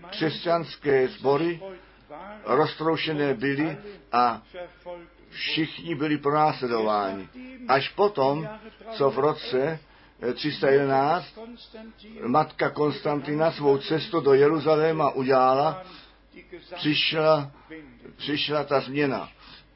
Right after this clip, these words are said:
Já to zmiňuji jenom proto, na to, aby všichni věděli, že žádný kostel,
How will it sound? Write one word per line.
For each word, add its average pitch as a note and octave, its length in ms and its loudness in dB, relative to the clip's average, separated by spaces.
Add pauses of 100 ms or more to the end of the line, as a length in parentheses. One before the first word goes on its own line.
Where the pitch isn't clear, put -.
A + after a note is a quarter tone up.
(580)
Já B2 580 2
to C#3+ 260 4
zmiňuji D3 580 0
jenom D3+ 300 2
proto, A#2 460 -2 (480)
na C3 200 0
to, D#3+ 140 2
aby C#3+ 220 4
všichni E3 360 -4
věděli, B2 640 0 (760)
že C3+ 500 2
žádný C#3 680 6
kostel, A#2 800 -4